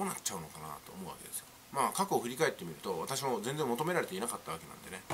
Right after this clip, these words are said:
その自戒の念を込めて、どういうふうにしたらね、今、今を生きている二十代や三十代の人がね、十年経って四十代、五十代になった時に、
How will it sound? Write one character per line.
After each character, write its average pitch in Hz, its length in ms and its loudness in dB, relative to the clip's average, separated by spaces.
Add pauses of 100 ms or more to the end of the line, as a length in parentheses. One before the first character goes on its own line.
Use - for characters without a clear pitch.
(300)
そ - 140 2
の 139 80 2
自 113 140 -2
戒 156 160 6
の 175 100 4
念 160 160 4
を 87 60 -4
込 85 120 -8
め 82 80 -6
て、 90 300 -2 (1700)
ど 165 100 8
う 170 60 10
い 143 40 4
う - 20 0
ふ 117 80 2
う 107 40 4
に 92 80 0
し - 80 2
た 80 100 -2
ら 80 60 -4
ね、 101 240 0 (560)
今、 98 260 0 (920)
今 127 200 4
を 110 60 4
生 113 80 4
き - 100 0
て 104 100 0
い 92 60 2
る 104 260 0 (920)
二 214 140 -2
十 101 160 0
代 95 100 2
や - 80 0
三 98 220 2
十 95 120 -2
代 85 120 -6
の 76 60 -10 (180)
人 92 160 -4
が 82 80 -6
ね、 92 140 -8 (1500)
十 123 180 2
年 101 160 2
経 101 80 -2
っ 98 40 -2
て 101 100 -4
四 123 180 4
十 120 140 4
代、 90 140 0
五 107 140 0
十 104 140 -2
代 98 80 0
に 87 60 -2
な 90 60 -4
っ - 40 -10
た - 60 -14 (120)
時 101 80 -8
に、 120 240 -2